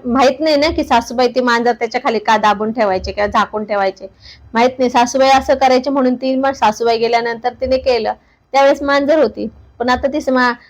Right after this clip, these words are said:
मांजर वारली, आता त्यांच्याकडे काही मांजर राहिली नाही.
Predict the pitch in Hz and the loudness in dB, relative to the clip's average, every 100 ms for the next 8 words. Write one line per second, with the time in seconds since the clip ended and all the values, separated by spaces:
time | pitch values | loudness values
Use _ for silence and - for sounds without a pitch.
0 | _ 254 269 285 320 311 262 214 196 196 | _ -2 2 2 4 4 4 4 2 -2
1 | 196 _ _ _ _ - - - 226 254 | -6 _ _ _ _ -18 -14 -8 -2 0
2 | 262 262 262 269 285 277 233 220 220 220 | 2 0 2 2 2 0 -2 -2 -2 -2
3 | 196 196 185 | -4 -6 -10